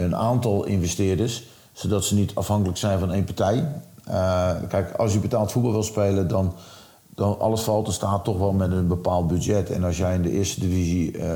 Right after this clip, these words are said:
leuk mee wil doen, ehm, ja, dan heb je tegenwoordig ook een bepaald budget nodig. Want het budget in de tweede divisie is misschien net zo hoog als van Dordrecht.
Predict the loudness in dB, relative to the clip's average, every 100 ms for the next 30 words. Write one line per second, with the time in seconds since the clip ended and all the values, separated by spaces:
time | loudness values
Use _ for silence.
0 | 0 2 2 2 2 2 2 2 2 2
1 | 0 -2 -14 -20 -20 -20 -10 -2 0 0
2 | 0 -2 -2 0 2 2 2 -2 -4 -2
3 | 2 2 0 0 -2 0 0 0 0 0
4 | 0 0 0 -2 -2 -2 -2 -2 -2 0
5 | 0 -2 -2 -2 0 0 0 2 2 0
6 | 0 -2 0 0 -2 0 0 0 0 0
7 | 0 -2 0 0 2 0 0